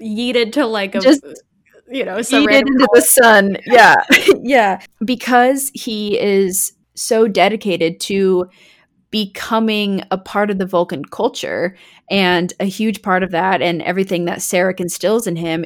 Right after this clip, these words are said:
Speaker 2: is to become greater than yourself and to make a difference in the world around you. And that's exactly what Spock does. But he chooses the nicest people he knows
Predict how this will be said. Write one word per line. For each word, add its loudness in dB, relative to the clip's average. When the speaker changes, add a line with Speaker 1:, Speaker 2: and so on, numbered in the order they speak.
Speaker 2:
is -2
to -4
become -6
greater 2
than -6
yourself -4
and -8
to -10
make -6
a -10
difference -6
in -6
the -6
world -2
around -6
you. -8
And -4
that's -4
exactly -4
what -6
Spock -8
does. -4
But 2
he -4
chooses -2
the -4
nicest -4
people -2
he -4
knows -4